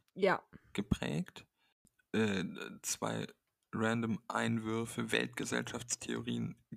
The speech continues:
Speaker 2: gibt es von verschiedenen AutorInnen.
Speaker 1: Mhm.
Speaker 2: Relativ rezent auch von Miriam Meckel, ähm, wenn ich das richtig sehe. Und Sil-, also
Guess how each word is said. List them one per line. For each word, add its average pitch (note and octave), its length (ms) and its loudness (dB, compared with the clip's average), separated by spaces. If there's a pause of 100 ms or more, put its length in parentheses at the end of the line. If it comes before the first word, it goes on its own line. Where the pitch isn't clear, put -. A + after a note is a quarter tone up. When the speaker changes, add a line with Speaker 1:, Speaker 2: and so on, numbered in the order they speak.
Speaker 2:
gibt A#2 300 -8
es - 320 -4 (480)
von - 180 0
verschiedenen C#3 720 -2 (200)
AutorInnen. C#3 720 2 (460)
Speaker 1:
Mhm. G#3 380 2 (340)
Speaker 2:
Relativ A2+ 440 -2
rezent A2+ 460 0
auch G#2+ 140 0
von A2 220 2
Miriam A2 560 2 (120)
Meckel, A#2+ 640 -2 (800)
ähm, B2+ 500 -2
wenn A#2 180 -2
ich - 120 -4
das - 240 -6 (520)
richtig A#2+ 580 -4
sehe. C3 520 -4 (460)
Und A#2 200 6
Sil-, B2+ 260 2
also A2 220 2